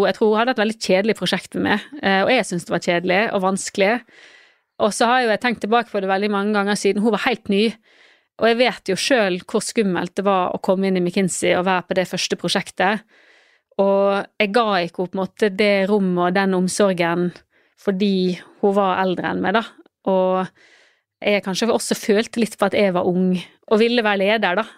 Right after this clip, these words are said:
Og så er det jo ikke gjennom å være tøff du er leder, da. Det er jo gjennom å være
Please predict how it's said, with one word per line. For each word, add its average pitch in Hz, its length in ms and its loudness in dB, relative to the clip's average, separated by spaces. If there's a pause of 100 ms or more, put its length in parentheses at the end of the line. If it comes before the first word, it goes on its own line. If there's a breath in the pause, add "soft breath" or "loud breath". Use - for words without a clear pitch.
(220)
Og 196 80 -2
så 214 160 0
er 208 100 2
det 190 80 0
jo 190 80 0
ikke 214 360 0
gjennom 190 400 0
å 180 80 -4
være 185 180 -2
tøff - 240 -6
du 180 80 2
er 175 80 2
leder, 175 380 2
da. 196 120 2
Det 208 140 2
er 196 100 2
jo 185 120 2
gjennom 196 360 2
å 180 80 0
være 180 360 0